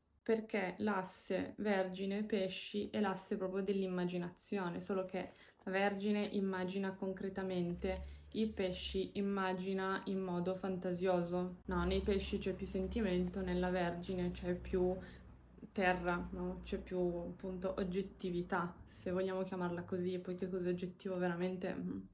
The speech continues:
cioè, no? E ve lo dice un ascendente Vergine, quindi,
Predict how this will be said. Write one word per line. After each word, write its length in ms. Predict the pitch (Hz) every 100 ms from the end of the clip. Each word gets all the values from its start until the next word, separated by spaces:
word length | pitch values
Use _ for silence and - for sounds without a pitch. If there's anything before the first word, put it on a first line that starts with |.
| -
cioè, 180 | 180 - - -
no? 320 | 180 208 214 - - -
E 100 | -
ve 120 | 196 190
lo 80 |
dice 260 | 190 190 190
un 60 | 190
ascendente 500 | 180 190 180 180 180
Vergine, 460 | 160 175 170 180
quindi, 340 | 180 180 175